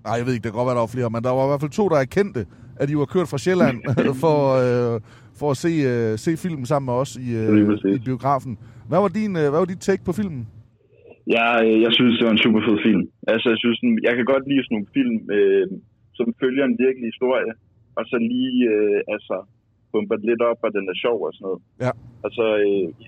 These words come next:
Speaker 2: snakker også om det der med, at der var nogen, der havde sagt, det var lidt nederen, Michael Jordan ikke var sådan en, en figur i filmen. Men jeg synes faktisk, at det var, det var ret fedt, at, øh, at han ikke fyldte noget.
Speaker 1: Ja.
Speaker 2: Fordi at, at det var ligesom ikke det, historien handlede om.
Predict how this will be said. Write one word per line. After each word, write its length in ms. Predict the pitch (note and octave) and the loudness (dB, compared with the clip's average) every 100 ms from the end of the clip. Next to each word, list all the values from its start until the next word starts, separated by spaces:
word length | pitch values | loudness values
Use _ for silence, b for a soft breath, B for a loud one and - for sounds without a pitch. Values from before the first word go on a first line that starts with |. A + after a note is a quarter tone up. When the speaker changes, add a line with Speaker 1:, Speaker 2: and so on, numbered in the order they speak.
| - | -4
Speaker 2:
snakker 220 | A#2+ A#2+ B2 | -2 0 -2
også 120 | B2 A#2 | -2 -4
om 60 | A#2+ | -2
det 60 | A#2 | 0
der 60 | A2+ | 0
med, 80 | A2 | 0
at 60 | G#2+ | 0
der 60 | G#2 | -2
var 60 | G#2+ | -6
nogen, 140 | A2+ | -8
der 80 | A2 | -6
havde 120 | G#2+ F#2+ | -6 -8
sagt, 120 | G2+ | -12
det 60 | A2+ | -10
var 60 | G2+ | -8
lidt 140 | G2+ G#2 | -6 -2
nederen, 260 | A2 A2 G2+ | -2 -2 -2
Michael 260 | F#2+ G2 G2+ | -4 -6 -6
Jordan 260 | G2+ G#2 G#2 | -4 -4 -8
ikke 140 | - F2+ | -6 -8
var 60 | F2+ - - - A2 | -8 -14 -20 -6 -2
sådan 160 | G2+ G2 | -2 -2
en, 60 | F#2+ | -4
en 60 | G2+ - | -6 -8
figur 220 | G2+ A#2+ A2 | -4 0 0
i 60 | - | 0
filmen. 220 | G2+ G2+ G2 | 0 0 0
Men 60 | G#2 | 0
jeg 60 | A2+ | 0
synes 140 | A#2 A2+ A2 | -4 -2 0
faktisk, 260 | A2 A2 G2+ F#2 | 0 -2 -4 -4
at 80 | - | -4
det 60 | F#2 F#2 | -2 -2
var, 60 | F2 _ | -2 _
det 80 | G2 | 0
var 60 | F#2+ - _ - | 0 -4 _ -6
ret 140 | A#2+ - - | -6 -2 -2
fedt, 160 | F3 - _ _ _ _ A2 | -2 -4 _ _ _ _ -6
at, 120 | G2 - G2 | -4 -2 0
øh, 240 | F#2+ F#2+ E2 E2+ - - - _ _ _ C3+ | 2 2 -2 -6 -10 -14 -18 _ _ _ -2
at 60 | A#2+ | 0
han 80 | B2 - | 2 0
ikke 120 | - - | -2 -4
fyldte 220 | E3+ - G2 | -4 -2 -4
noget. 140 | - _ _ - | -4 _ _ -4
Speaker 1:
Ja. 60 | C3 | -2
Speaker 2:
Fordi 120 | G#2+ A2 | 0 0
at, 60 | G2+ G#2+ | 0 -4
at 60 | G#2+ | -2
det 60 | A2 A2 | 0 2
var 60 | A2 | 0
ligesom 180 | A#2 B2 | -2 -4
ikke 120 | B2 C3+ | -2 -2
det, 120 | A#2 | -2
historien 260 | - B2+ G#2+ G#2+ | 0 -2 0 0
handlede 200 | A#2+ | 0
om. 40 | F#2+ | -2